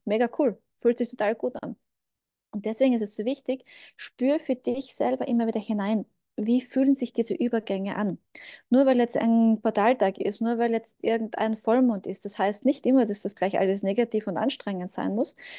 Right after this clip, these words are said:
sondern fühl für dich immer rein, wie nimmst es du wahr? Wie fühlt sich diese Zeit für dich jetzt an? Und wir sind ja seit dem fünfzehnten März, haben wir ja schon diese Portaltag-Serie, die jetzt da zehn Tage lang dauert, die eben so eine Art Vorstufe oder Beginn gewesen ist, diese fünf Tage Portaltage bis zum zwanzigsten bis heute.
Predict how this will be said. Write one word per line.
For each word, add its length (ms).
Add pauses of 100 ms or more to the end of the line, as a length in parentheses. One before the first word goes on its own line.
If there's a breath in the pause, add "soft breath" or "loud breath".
(120)
sondern 280
fühl 260
für 160
dich 220
immer 180
rein, 180
wie 80
nimmst 300
es 100
du 160
wahr? 180 (460)
Wie 140
fühlt 280
sich 100
diese 240
Zeit 300
für 100
dich 260
jetzt 260
an? 180 (640 loud breath)
Und 140
wir 100
sind 200
ja 80
seit 280
dem 80
fünfzehnten 600
März, 300
haben 140
wir 100
ja 140
schon 180
diese 200
Portaltag-Serie, 840
die 120
jetzt 160
da 100
zehn 220
Tage 240
lang 240
dauert, 360
die 160
eben 180
so 140
eine 200
Art 180 (340 loud breath)
Vorstufe 800
oder 180
Beginn 440
gewesen 440
ist, 340
diese 160
fünf 320
Tage 300
Portaltage 680
bis 200
zum 160
zwanzigsten 520
bis 200
heute. 340